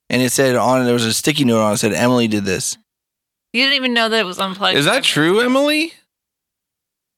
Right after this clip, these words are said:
Speaker 3: Are these, are these accusations valid,
Speaker 2: Can
Speaker 3: Emily?
Speaker 2: we go home now? Is it over?
Speaker 1: Show me evidence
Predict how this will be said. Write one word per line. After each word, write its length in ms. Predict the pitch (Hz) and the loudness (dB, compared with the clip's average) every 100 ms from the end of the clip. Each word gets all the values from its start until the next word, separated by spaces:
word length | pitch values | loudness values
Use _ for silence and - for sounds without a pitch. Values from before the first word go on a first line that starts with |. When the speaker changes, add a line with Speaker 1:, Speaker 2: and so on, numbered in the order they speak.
| _ _ _ _ _ _ _ _ _ _ _ _ _ - | _ _ _ _ _ _ _ _ _ _ _ _ _ -4
Speaker 3:
Are 140 | - 180 | 0 0
these, 220 | 254 226 | 0 -2
are 440 | 202 - - - 190 | -6 -10 -10 -2 0
these 160 | - | 2
accusations 920 | 349 247 254 190 196 233 240 190 156 - | 0 0 0 0 0 0 -2 -2 -8 -12
valid, 600 | 127 139 139 175 226 262 | -6 -2 0 0 0 0
Speaker 2:
Can 120 | 233 | 0
Speaker 3:
Emily? 260 | 233 247 277 | 0 0 -2
Speaker 2:
we 60 | 302 | -4
go 80 | 320 | -4
home 340 | 302 262 254 254 | -6 -8 -10 -12
now? 320 | 254 254 254 | -10 -10 -12
Is 140 | 226 233 | -14 -10
it 80 | 220 | -8
over? 440 | 220 220 240 240 _ - | -8 -6 -8 -10 _ -4
Speaker 1:
Show 180 | - 208 | 0 2
me 220 | 330 320 - | 2 0 0
evidence 540 | 226 233 226 214 180 | 0 2 0 0 -6